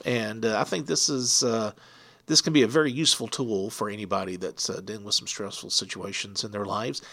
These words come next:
And if, if you're not stressed out, I think it's, sometimes it's good just to, uh,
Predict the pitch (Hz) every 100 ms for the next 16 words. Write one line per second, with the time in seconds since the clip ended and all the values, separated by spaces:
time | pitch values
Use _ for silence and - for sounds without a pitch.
0 | - - - 294 - 294 - 147 170 -
1 | - 143 135 - 131 156 143 165 - 220
2 | 202 185 214 208 190 170 180 165 - 156
3 | 196 123 104 151 - - 165 151 156 156
4 | 156 151